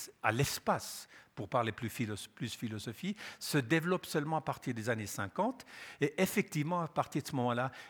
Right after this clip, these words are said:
l'aller-retour entre ce qu'il est lui-même et ce qu'est son ami qui habite à, à, à la rue, euh, Saint-Hippolyte-Mindron, à, à,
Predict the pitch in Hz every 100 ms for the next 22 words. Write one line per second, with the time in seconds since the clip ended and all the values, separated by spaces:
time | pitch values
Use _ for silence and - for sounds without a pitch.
0 | - 123 127 147 - - 185 196 151 -
1 | - 135 - 139 - 131 - 123 101 101
2 | 147 180 135 95 90 117 _ _ - -
3 | - 120 - 113 - 151 143 110 110 202
4 | 254 - 110 131 196 - 104 107 - -
5 | - 113 113 - 117 110 135 120 107 107
6 | 117 123 - 120 117 110 123 127 123 113
7 | 107 104 104 - - - 151 - 139 127
8 | 120 110 131 269 - - - _ 120 127